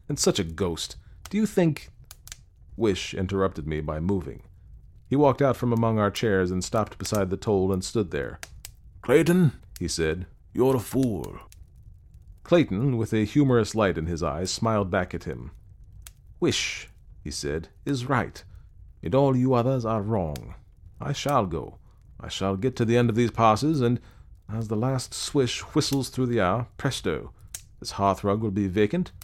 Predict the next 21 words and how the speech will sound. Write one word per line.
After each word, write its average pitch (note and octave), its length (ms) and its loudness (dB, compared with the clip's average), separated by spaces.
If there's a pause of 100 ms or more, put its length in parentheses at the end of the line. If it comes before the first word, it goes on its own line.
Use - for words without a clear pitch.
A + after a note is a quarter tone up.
(240)
the B2 100 4
room G3 320 10
will F3 160 10
be E3 160 8
blank C#3+ 460 6
amazement, C3+ 800 2 (140)
and A#2 160 0
a A#2 60 2
respectably A#2 680 0
dressed A2+ 400 0
gentleman B2 500 2
of A2+ 80 2
fifteen C#3 400 0
stone B2+ 380 4
will B2+ 120 2
plump F3+ 420 0
into D3 240 2
the D#3 100 4
world C3+ 320 4
of C3 100 -4
shades. - 720 -2